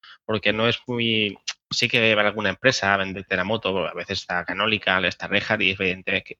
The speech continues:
es evidente que te van a presentar su producto como el mejor, pero no está enfocado a eso y, y la verdad que es un evento agradable, porque sabes que lo que vas a escuchar es algo real, no que te estén vendiendo la característica fantástica de la nueva versión del producto X, ¿sabes? Y eso se agradece.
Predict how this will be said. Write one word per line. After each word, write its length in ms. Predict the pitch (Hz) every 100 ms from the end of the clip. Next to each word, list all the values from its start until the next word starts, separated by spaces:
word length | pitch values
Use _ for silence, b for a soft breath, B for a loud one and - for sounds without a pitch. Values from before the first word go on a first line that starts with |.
| -
es 160 | 110
evidente 280 | 98 98 104
que 60 | 107
te 80 |
van 80 | 95
a 20 |
presentar 260 | 98 101 104
su 100 | 107
producto 340 | 101 98 98
como 140 | 117 110
el 60 |
mejor, 340 | 90 - 110 104 B B B B _
pero 180 | - 98
no 80 | 95
está 160 | 98 117
enfocado 420 | 104 110 110 101
a 80 | 107
eso 300 | - 123 123
y, 320 | 107 85 -
y 120 | - 101
la 100 | 95
verdad 220 | 92 98
que 60 | 107
es 80 |
un 60 | 117
evento 240 | 98 104
agradable, 400 | 120 87 95 104
porque 220 | - 92 92
sabes 300 | 95 98 -
que 100 | 101
lo 100 | 95
que 80 |
vas 140 | 92 92
a 40 |
escuchar 460 | - 104 - 101 - _ - B B B B
es 160 | 113 -
algo 180 | 110
real, 400 | 104 92 95 98
no 220 | 90 95 95
que 80 |
te 60 | 98
estén 220 | - 101
vendiendo 840 | 98 92 98 98 95 92 90 78 62
la 100 | 90
característica 840 | 98 - 104 - 104 98 95 98
fantástica 580 | 95 92 104 - 113 101
de 140 | 92
la 100 | 92
nueva 140 | 92 98
versión 360 | 92 - 98
del 140 | 98 87
producto 320 | 92 95 104
X, 260 | 98 - -
¿sabes? 300 | 110 - - _ _ _
Y 60 | -
eso 120 | 101
se 140 | 107 107
agradece. 460 | 87 90 92 -